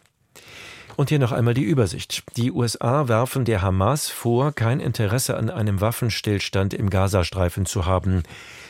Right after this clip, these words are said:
Saudi-Arabien investiert sechs Milliarden U-S-Dollar in Syrien. In Duisburg ist an die Opfer des Love Parade Unglücks vor fünfzehn Jahren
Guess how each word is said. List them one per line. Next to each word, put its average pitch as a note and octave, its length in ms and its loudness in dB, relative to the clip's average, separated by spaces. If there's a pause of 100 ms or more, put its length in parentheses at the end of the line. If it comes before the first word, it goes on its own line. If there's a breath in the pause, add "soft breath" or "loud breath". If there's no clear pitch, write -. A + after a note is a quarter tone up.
Saudi-Arabien A2+ 880 2
investiert A#2+ 560 -2
sechs G#2 400 -2
Milliarden G#2+ 580 0
U-S-Dollar G2 800 0
in G2+ 160 0
Syrien. G#2+ 580 0 (720 loud breath)
In B2 160 2
Duisburg D#3 520 0
ist - 180 -2
an A2+ 140 2
die A2+ 200 -4
Opfer A2 300 -2
des G#2+ 240 -2
Love G2 340 2
Parade F#2+ 460 0
Unglücks G2+ 600 0
vor G#2 400 0
fünfzehn A2 640 -2
Jahren E2+ 480 2